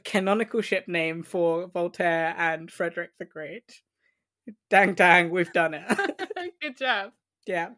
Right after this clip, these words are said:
Speaker 1: let's go into the episode from that.
Speaker 2: Oh, you're
Speaker 1: Speaking
Speaker 2: not, okay, you're not gonna, you're gonna, gonna embarrass yourself, just me? <laughs>
Speaker 1: Um, I mean,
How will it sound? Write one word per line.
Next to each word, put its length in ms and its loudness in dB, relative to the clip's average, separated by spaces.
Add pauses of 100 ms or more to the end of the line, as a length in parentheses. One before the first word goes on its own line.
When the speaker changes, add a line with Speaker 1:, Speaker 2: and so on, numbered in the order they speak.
Speaker 1:
let's 200 -4
go 220 0
into 280 -2
the 100 0
episode 380 0
from 200 -4
that. 340 4
Speaker 2:
Oh, 240 6
you're 180 2
Speaker 1:
Speaking 240 -4
Speaker 2:
not, 120 -2
okay, 300 -2
you're 140 -2
not 180 -2
gonna, 340 -2
you're 200 -2
gonna, 200 -4 (180)
gonna 180 -2
embarrass 480 0
yourself, 560 0
just 200 -8
me? 300 -6 (280)
<laughs> 140 0 (440)
Speaker 1:
Um, 680 2 (140)
I 140 4
mean, 440 2